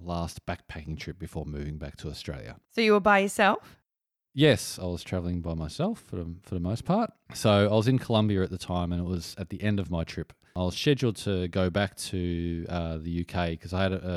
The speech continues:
Speaker 1: a, one of my good friends getting married in Ireland. And I was w-, part of the wedding party, one of the groomsmen, so it was important that I had to get home.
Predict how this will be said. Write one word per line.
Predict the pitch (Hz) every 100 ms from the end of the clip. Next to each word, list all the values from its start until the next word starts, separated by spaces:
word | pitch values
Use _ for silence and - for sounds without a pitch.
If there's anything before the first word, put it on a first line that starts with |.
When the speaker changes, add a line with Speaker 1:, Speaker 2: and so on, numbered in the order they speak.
| 85
Speaker 1:
a, | 80 78 95
one | 92
of |
my | 87
good | 85 87
friends | - 87 85 85 - - -
getting | - 87 85 85
married | 87 85 87 90
in | 92 85 82
Ireland. | 87 85 80 71 69 - _ -
And | 85 82
I | 92
was | 98
w-, | 85 90 -
part | 98 90
of | 85
the |
wedding | 98 123
party, | 147 170 196 151
one | 120 101
of | 95
the | 90
groomsmen, | 101 135 135 214 196
so | - 95 90 95
it | 123
was | 147
important | 170 - 120 90
that | 82
I | 73
had | 78
to | 85
get | 80 -
home. | 82